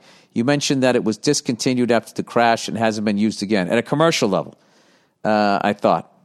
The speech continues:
He goes, "Since you are a fan of aviation, I thought you might be interested to know that it's actually coming back soon." I don't know if you consider this soon. United Airlines, I saw this ad. I actually took a picture of it and sent it to Vinny Brand,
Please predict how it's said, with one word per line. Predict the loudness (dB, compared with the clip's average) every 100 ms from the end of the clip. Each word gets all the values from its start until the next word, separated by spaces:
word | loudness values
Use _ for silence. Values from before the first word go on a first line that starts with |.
| -6
He | -2
goes, | 0 0
"Since | 2 0 0 0
you | 2
are | 2
a | 2
fan | 0 0
of | 2
aviation, | 0 2 2 0 0 -4 -2
I | -2
thought | 0 2 2 2
you | 0
might | 2 0 -2
be | -2 0
interested | 0 -2 -2 -2 -2 _ _ _
to | -2
know | 2 2
that | 2
it's | 0
actually | 0 0 0 -4
coming | 0 0 2 2
back | 2 2
soon." | -2 2 2 0 -4 _ _ _ _ _ _ -4
I |
don't | -2
know |
if | 0
you | 0
consider | -2 0 0 0
this | 0 -2
soon. | 0 0
United | 2 2 2 2 4
Airlines, | 2 2 2
I | 0
saw | 0 2 2
this | 2 -2
ad. | 0 2 0 0
I | -2
actually | -2 -2
took | 0
a | -2
picture | -2 -2 0 2
of | 2
it | 0 -6 _ _ _ _ _ -8
and | -4
sent | 0 0 0
it | -2
to | -2
Vinny | 0 0 2
Brand, | 2 2 4 2 -2 -8